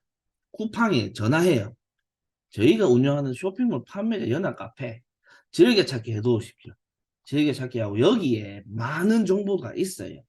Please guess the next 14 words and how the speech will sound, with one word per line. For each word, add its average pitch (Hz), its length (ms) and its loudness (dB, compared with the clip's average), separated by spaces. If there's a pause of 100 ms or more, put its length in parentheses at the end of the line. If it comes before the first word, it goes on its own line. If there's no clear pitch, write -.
(380)
사장님들이 156 800 0
판매 160 300 -6
활동하실 131 680 -6
때 117 140 -2
시간을 143 520 -2
절약할 147 400 2
수 147 80 -10
있는 113 160 -2
방법은 110 420 -4
스스로 185 400 -4
찾아서 143 340 -8
빨리빨리 175 800 -2 (460)
생산성 185 580 0
있는 127 360 0